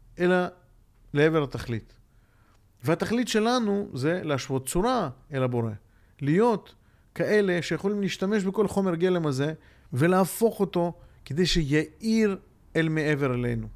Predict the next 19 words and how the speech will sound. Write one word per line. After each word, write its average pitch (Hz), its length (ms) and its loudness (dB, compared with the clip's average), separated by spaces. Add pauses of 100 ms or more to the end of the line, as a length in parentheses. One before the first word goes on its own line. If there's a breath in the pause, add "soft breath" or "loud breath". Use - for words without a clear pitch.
(420)
וכמו 180 260 0
שאומר 202 300 0
לנו 180 420 -2
הארי 160 220 -2
הקדוש, 175 640 -2 (320)
שהרצון 123 580 0
הזה 175 200 0
הופך 139 380 -4
לצינור, 123 600 -2 (560 soft breath)
צינור 202 440 0 (300 soft breath)
שכל - 760 -2
הזמן 180 320 -2 (240)
זורמים 143 500 -2
בו 139 220 -4
המים, 127 540 -2 (380 soft breath)
כל 156 220 -2
הזמן 131 360 -4 (580 soft breath)
יש 131 380 0
השקה 175 720 -2